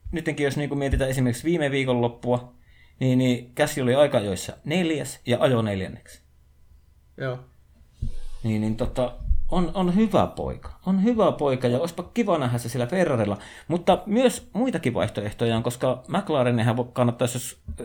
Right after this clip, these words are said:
Speaker 1: Ricardo jatkaa tätä rämpimistä vielä ensi kaudellakin, niin laittaa se vaan Australiaan seuraavalla laivalla ja ottaa, ruveta houkuttelemaan Gasly sinne Landon parissa. Olisi siinäkin aika kova pari.
Speaker 2: Olis, olis.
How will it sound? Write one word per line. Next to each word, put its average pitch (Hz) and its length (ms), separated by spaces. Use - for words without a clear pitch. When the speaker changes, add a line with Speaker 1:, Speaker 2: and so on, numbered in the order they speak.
Speaker 1:
Ricardo 135 340
jatkaa 113 360
tätä 117 140
rämpimistä 117 480
vielä 101 120
ensi 165 220
kaudellakin, 120 440
niin 113 100
laittaa 120 300
se 117 160
vaan 117 420
Australiaan 123 640
seuraavalla 110 460
laivalla 123 580
ja 131 160
ottaa, 135 320
ruveta 160 220
houkuttelemaan 139 500
Gasly 127 240
sinne 117 160
Landon 104 380
parissa. 92 280
Olisi 170 160
siinäkin 147 400
aika 139 240
kova 73 240
pari. 82 220
Speaker 2:
Olis, - 400
olis. 143 360